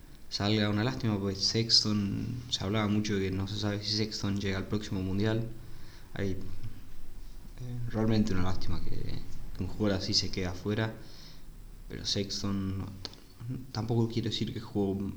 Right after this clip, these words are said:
mal, pero no jugó bien. Cuando, cuando se fue de la cancha, Irlanda mejoró un poco, pero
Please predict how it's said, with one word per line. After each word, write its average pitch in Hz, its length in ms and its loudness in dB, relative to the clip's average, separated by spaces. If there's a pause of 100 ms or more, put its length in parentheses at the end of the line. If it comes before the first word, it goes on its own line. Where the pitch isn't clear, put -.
mal, 104 460 0
pero 101 140 -4
no 98 120 0
jugó 98 280 -2
bien. 104 400 2 (680)
Cuando, 90 640 -4 (240)
cuando 92 200 -4
se 101 140 -4
fue 113 200 0
de 98 60 2
la 92 60 -2
cancha, 101 260 0
Irlanda 98 340 0
mejoró 98 320 -2
un 104 140 2
poco, 107 420 -2 (1000)
pero 95 400 0